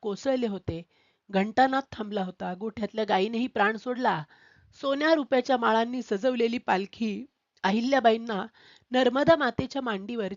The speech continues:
चीर निद्रा घेण्यासाठी घेऊन निघाली. दाही दिशातून जय जयकार,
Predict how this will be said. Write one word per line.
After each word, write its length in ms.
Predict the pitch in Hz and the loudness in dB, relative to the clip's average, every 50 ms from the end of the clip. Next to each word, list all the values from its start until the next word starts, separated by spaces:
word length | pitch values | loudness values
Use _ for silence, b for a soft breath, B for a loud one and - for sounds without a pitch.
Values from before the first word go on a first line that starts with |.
| - | -12
चीर 340 | - - 285 294 311 311 302 | -8 -4 -2 0 0 0 0
निद्रा 300 | 269 254 214 214 220 233 | -2 -2 -4 -2 -2 -2
घेण्यासाठी 560 | 233 226 208 196 208 214 - 226 202 - 240 | -2 -2 -4 -4 -4 -6 -8 -10 -10 -10 -10
घेऊन 340 | 220 202 202 202 214 233 240 | -6 -6 -6 -6 -6 -10 -12
निघाली. 420 | 220 196 180 180 180 180 175 190 196 _ _ _ _ _ _ _ _ _ _ _ _ _ | -12 -10 -8 -10 -8 -10 -12 -14 -14 _ _ _ _ _ _ _ _ _ _ _ _ _
दाही 320 | 247 220 233 202 190 233 262 | 0 2 2 4 4 2 0
दिशातून 520 | 214 233 214 - 247 220 220 - 240 226 | 0 -2 0 2 2 2 2 0 -8 -2
जय 180 | 196 226 208 202 | 0 0 0 2
जयकार, 440 | 190 226 220 220 - - 160 160 | 2 0 0 0 -2 -6 -6 -6